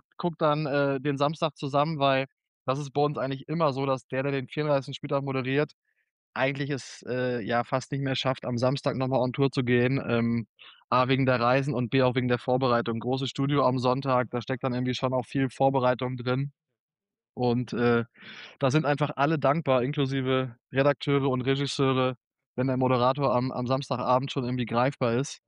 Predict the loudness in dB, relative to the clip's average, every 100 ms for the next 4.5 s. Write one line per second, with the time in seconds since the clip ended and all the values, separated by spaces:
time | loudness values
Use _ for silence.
0 | _ _ _ _ -8 -4 0 0 0 0
1 | 0 0 2 -2 0 0 2 0 0 -2
2 | 0 -4 -4 -6 -6 -4 -2 0 -2 -8
3 | -4 -4 0 2 0 0 0 0 0 0
4 | 2 2 2 0